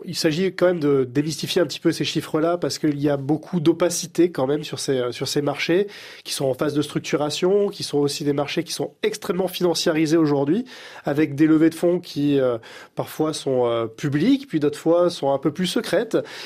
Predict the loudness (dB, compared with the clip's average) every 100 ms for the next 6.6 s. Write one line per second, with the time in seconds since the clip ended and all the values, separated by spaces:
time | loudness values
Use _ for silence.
0 | -6 -2 0 4 4 4 0 4 4 4
1 | 0 4 6 4 2 0 2 2 2 0
2 | 0 0 -2 0 -2 0 0 -2 -2 -8
3 | -4 -2 0 2 2 0 -2 -2 2 2
4 | 2 0 2 2 0 -4 -18 -18 -18 -14
5 | 2 4 4 4 4 6 4 4 2 0
6 | 0 4 6 6 6 4